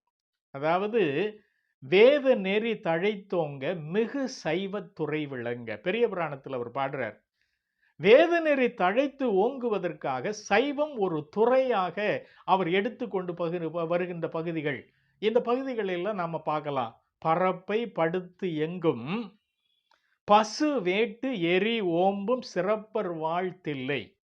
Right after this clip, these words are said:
இதுவும் வந்து தேவாரத்துல சொல்லப்படுகின்ற பகுதி. பரப்பை அப்படின்னு சொன்னா இந்த வேள்வி சாலைகள், எந்த இடத்துலயும் வேள்வி சாலை, அவன் வந்து தீய நெருப்பை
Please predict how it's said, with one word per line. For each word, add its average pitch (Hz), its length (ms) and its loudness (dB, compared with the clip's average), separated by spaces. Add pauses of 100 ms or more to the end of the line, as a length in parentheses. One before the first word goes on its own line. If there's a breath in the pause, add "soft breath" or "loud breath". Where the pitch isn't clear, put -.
(1200)
இதுவும் 240 600 4
வந்து 247 80 0
தேவாரத்துல 214 800 0
சொல்லப்படுகின்ற 185 640 -6
பகுதி. 127 320 -10
பரப்பை 214 600 2
அப்படின்னு 170 320 -4
சொன்னா 170 800 -4 (340 loud breath)
இந்த 196 320 2
வேள்வி 254 540 2
சாலைகள், 160 760 -6 (840)
எந்த 220 380 6
இடத்துலயும் 254 340 4
வேள்வி 233 400 0
சாலை, 156 380 -2 (760)
அவன் 202 260 0
வந்து 220 240 -4
தீய 254 300 4
நெருப்பை 214 760 4